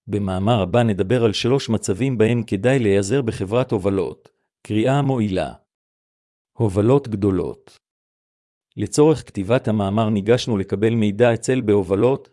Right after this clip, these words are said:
אחת מחברות ההובלה המספקות מגוון של שירותי הובלה, ושם הסבירו לנו שאחד המקרים הקלאסיים להזמנת חברת הובלות הוא מקרה של הובלות גדולות.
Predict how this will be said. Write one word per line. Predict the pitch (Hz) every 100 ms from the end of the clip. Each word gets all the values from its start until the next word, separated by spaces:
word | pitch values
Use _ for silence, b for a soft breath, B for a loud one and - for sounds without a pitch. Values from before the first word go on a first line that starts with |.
| -
אחת | - 143 139
מחברות | 113 - 95 104 143
ההובלה | 117 95 101 123
המספקות | 113 104 - - - 131
מגוון | 113 101 101 123 117
של | 101
שירותי | 90 107 98 98 110
הובלה, | 101 104 95 82 65 _ _ _ _ _
ושם | 90 - 143 120
הסבירו | - 120 127 131
לנו | 120 110 104
שאחד | - 95 131 117
המקרים | 104 - 123 120
הקלאסיים | 113 113 113 117 107
להזמנת | 104 98 95 110 123 139
חברת | - 101 110 131
הובלות | 117 90 101 131 139 - _
הוא | 120
מקרה | 107 - 123
של | 139 120
הובלות | 104 98 117 123
גדולות. | 107 101 98 82 - _